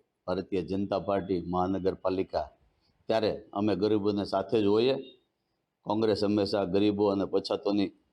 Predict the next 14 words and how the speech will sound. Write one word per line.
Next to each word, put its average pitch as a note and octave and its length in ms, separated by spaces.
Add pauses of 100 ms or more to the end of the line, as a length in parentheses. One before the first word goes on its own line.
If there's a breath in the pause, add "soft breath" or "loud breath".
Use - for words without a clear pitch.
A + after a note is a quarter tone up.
(560)
ચિંતા G2+ 300
કરતી G#2+ 360
આવી A#2+ 200
છે. C3+ 140 (640)
ત્યારે - 380 (1400)
આ G2+ 160
લોકોને B2 380
કોઈ A#2 280
વૈકલ્પિક A2 580
વ્યવસ્થા A2+ 460
પણ G2+ 200
આપવા F#2+ 280
માંગતા F#2 380
નથી. G2 440